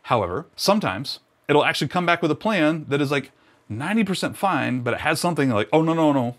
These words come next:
wait, I don't care about that. Don't do that. I don't want that." Then I can tell it right then, before it codes anything, "Hey, great plan, except don't do this one little part.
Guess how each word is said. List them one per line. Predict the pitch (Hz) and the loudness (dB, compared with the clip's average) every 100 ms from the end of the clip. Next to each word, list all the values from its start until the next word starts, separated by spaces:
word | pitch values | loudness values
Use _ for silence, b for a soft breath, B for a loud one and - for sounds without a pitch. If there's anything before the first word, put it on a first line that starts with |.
| - | -4
wait, | 123 - | -4 -2
I | 127 | -2
don't | 139 | 0
care | 139 | 0
about | 107 | 0
that. | 113 101 - _ _ 110 | 0 -2 -6 _ _ -4
Don't | 139 165 | -2 4
do | 160 | 4
that. | 131 127 - b b b - | 6 2 0 b b b -2
I | |
don't | 147 | 2
want | 156 156 | 2 4
that." | 147 120 b b b b _ | 4 2 b b b b _
Then | 131 165 | -2 0
I | 170 | 0
can | 151 139 | -2 -2
tell | 240 175 | -2 -2
it | - | -2
right | 135 135 | -2 0
then, | 214 156 131 | 0 2 0
before | 123 - 156 | -2 0 0
it | - | 2
codes | 156 135 | 2 4
anything, | 240 202 117 98 127 _ - | 2 0 -2 -4 -8 _ -2
"Hey, | 165 - _ _ _ _ - | -2 -4 _ _ _ _ -8
great | 107 147 208 - | 0 2 2 0
plan, | 175 170 180 - | -2 -2 -4 -8
except | - - - - - - | -8 -2 -2 -2 -10 -4
don't | - 196 135 | -2 -2 2
do | 147 | 2
this | 120 120 196 | 4 0 0
one | 156 147 | 0 0
little | 139 | 0
part. | 131 117 117 | 2 0 0